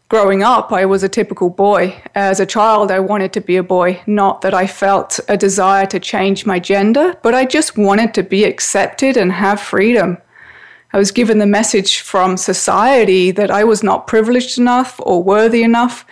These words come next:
to have what I wanted or the things that delighted me because I was a girl.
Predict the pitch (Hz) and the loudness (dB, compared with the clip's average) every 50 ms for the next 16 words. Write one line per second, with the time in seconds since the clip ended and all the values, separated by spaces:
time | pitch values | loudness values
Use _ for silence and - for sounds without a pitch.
0 | - - - _ _ - - 233 208 214 208 - - 240 294 370 262 233 202 208 | -20 -20 -20 _ _ -2 0 2 2 2 0 0 0 0 2 2 2 0 0 0
1 | 185 180 180 185 185 185 190 196 190 196 196 - - - 202 202 196 - - 247 | 0 2 2 0 2 2 0 2 0 0 -2 -2 -2 -2 0 0 -2 0 2 2
2 | 254 254 247 240 - - - - 196 196 196 190 202 220 262 285 240 - 220 196 | 4 4 2 2 0 -4 -4 -2 -2 0 2 2 2 2 0 0 -2 -4 -4 -4
3 | 196 196 190 190 - 196 190 - - 208 202 220 202 208 208 208 196 214 214 - | -2 -2 -2 -2 -4 -6 -4 0 -2 0 0 2 2 2 2 2 0 0 0 0
4 | 214 247 285 202 - 185 - _ | 2 2 2 2 0 -2 -8 _